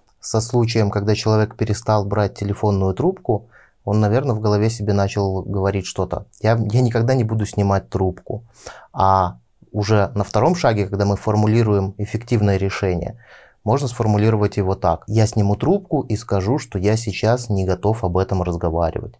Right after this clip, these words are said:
Или: "Теперь я буду снимать трубку и буду говорить то, что со мной на самом деле происходит". То есть вот как-то таким образом. Либо в случае с художником:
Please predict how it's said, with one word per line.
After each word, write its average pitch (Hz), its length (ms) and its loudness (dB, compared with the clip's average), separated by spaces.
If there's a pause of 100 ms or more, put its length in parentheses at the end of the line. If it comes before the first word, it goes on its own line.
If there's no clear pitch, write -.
(360)
Или: 87 160 -6
"Теперь 147 380 0
я 110 120 4
буду 107 280 0
снимать 98 420 0
трубку 123 600 0
и 98 360 -2
буду 101 360 0
говорить 101 500 0 (340)
то, 110 160 0
что 117 160 -8
со 101 140 -2
мной 95 200 2
на 95 140 0
самом 98 360 0
деле 92 220 0
происходит". 85 800 -4 (800)
То 104 80 0
есть - 200 -4
вот 98 260 -4
как-то 117 360 0
таким 101 300 -2
образом. 87 360 -2
Либо 95 220 0
в - 80 -8
случае 113 320 0
с - 80 -8
художником: 110 720 0